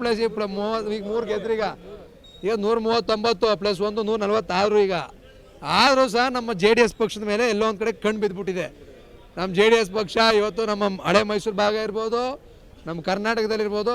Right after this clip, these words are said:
ಭಾಳ ಬಲಿಷ್ಠವಾಗಿದೆ. ಕುಮಾರಣ್ಣ ಅವರು ಕೇಂದ್ರದಲ್ಲಿ ಮಂತ್ರಿ ಆಗಿದ್ದಾರೆ. ಆದ್ದರಿಂದ ಇವತ್ತು ನಮ್ಮ ಯಾವುದೇ ಶಾಸಕರು ಸಹ ಕಾಂಗ್ರೆಸ್ ಪಕ್ಷದ ಕಡೆ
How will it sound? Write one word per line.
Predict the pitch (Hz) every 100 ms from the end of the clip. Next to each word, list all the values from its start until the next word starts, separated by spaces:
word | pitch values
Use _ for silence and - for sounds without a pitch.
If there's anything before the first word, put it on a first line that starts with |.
| 208
ಭಾಳ | 185 214 202
ಬಲಿಷ್ಠವಾಗಿದೆ. | 185 214 202 220 208 214 202
ಕುಮಾರಣ್ಣ | 214 214 208
ಅವರು | 214 202 196
ಕೇಂದ್ರದಲ್ಲಿ | 202 208 208 185
ಮಂತ್ರಿ | 185 180 214 202
ಆಗಿದ್ದಾರೆ. | 196 190 214 240 - - - - - - 143
ಆದ್ದರಿಂದ | 196 214 214 240 240 269 - - - - - - 156
ಇವತ್ತು | 202 - 214
ನಮ್ಮ | 190 165
ಯಾವುದೇ | 165 190 202 247 262 262
ಶಾಸಕರು | 226 190 196 214 214 170
ಸಹ | 185 202 226 185
ಕಾಂಗ್ರೆಸ್ | 175 196 208 156
ಪಕ್ಷದ | 196 147 170 180
ಕಡೆ | 180